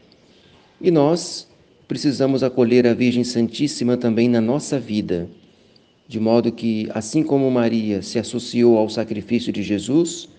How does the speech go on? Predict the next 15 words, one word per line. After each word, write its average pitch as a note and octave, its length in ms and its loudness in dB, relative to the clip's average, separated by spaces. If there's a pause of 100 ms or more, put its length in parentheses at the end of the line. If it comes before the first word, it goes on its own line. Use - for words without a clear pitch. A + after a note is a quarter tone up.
(400)
nós B2 220 0
devemos B2 600 0
nos C3 160 -2
associar B2 760 -2 (300)
também B2 520 2 (360)
ao A#2 180 2
sacrifício A#2+ 760 -4
de A2 120 -2
Maria. F#2 520 -4 (960)
E D#3 80 6
o D3+ 40 4
sacrifício D#3 680 0
de B2+ 80 -2
Nossa B2+ 280 -2
Senhora B2+ 540 2